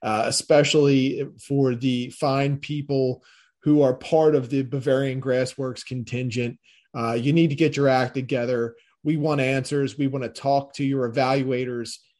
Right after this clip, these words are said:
And, uh, this needs to be addressed as soon as possible. So now that I've gotten that out of the way and, and delivered that stern message to the D F L,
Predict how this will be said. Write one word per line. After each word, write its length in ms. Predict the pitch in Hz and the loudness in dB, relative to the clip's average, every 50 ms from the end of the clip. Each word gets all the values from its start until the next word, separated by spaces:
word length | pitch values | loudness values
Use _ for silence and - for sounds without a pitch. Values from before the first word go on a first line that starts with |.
| _ _ _ | _ _ _
And, 320 | 160 123 117 117 117 113 123 | -10 -8 -6 -6 -4 -4 -4
uh, 380 | 113 117 117 113 110 110 117 - | -4 -2 -2 -2 -4 -4 -6 -10
this 280 | 143 135 147 131 - 143 | -6 -4 -4 -4 -2 -4
needs 240 | 143 135 - - | -6 -6 -6 -8
to 60 | - 117 | -10 -6
be 120 | 123 110 | -6 -6
addressed 580 | 101 101 120 113 107 104 98 95 - - - - _ | -6 -6 -6 -6 -6 -6 -6 -8 -10 -14 -18 -20 _
as 160 | - 104 101 | -16 -16 -14
soon 180 | - - 104 92 | -12 -12 -12 -12
as 100 | 90 - | -14 -16
possible. 520 | _ - 82 71 76 - - _ - 78 - | _ -16 -16 -14 -14 -16 -18 _ -20 -20 -16
So 260 | - 104 90 - _ _ - - - - - - | -12 -12 -12 -12 _ _ -20 -20 -20 -16 -2 2
now 200 | 220 233 269 247 | 4 6 6 8
that 80 | 214 | 6
I've 180 | 202 180 - - | 6 4 4 4
gotten 260 | 196 180 160 143 147 | 4 4 4 4 2
that 240 | 156 147 147 147 143 | 2 4 4 6 4
out 160 | 139 135 139 | 4 4 0
of 60 | 131 | 0
the 80 | 135 131 | -2 -2
way 400 | 127 139 139 135 135 135 131 123 | 0 0 2 2 2 0 0 -2
and, 120 | 123 120 | -4 -8
and 200 | 120 120 120 117 | -12 -12 -12 -10
delivered 420 | - 143 143 151 151 147 151 143 139 | -8 -4 -4 -2 -2 -2 -2 0 2
that 260 | 143 131 135 131 - | 2 2 2 0 -4
stern 440 | - - - 135 143 143 143 135 131 | -10 -6 -4 -4 -4 -2 -2 -4 -2
message 480 | 131 131 127 - 135 127 - - - | -2 -2 -2 -4 -6 -10 -12 -14 -8
to 60 | 135 127 | -8 -8
the 40 | |
D 260 | 113 113 131 123 123 123 | -6 -6 -6 -4 -4 -4
F 200 | 120 113 - 123 | -4 -4 -6 -4
L, 340 | 120 117 117 110 - _ | -4 -4 -4 -6 -8 _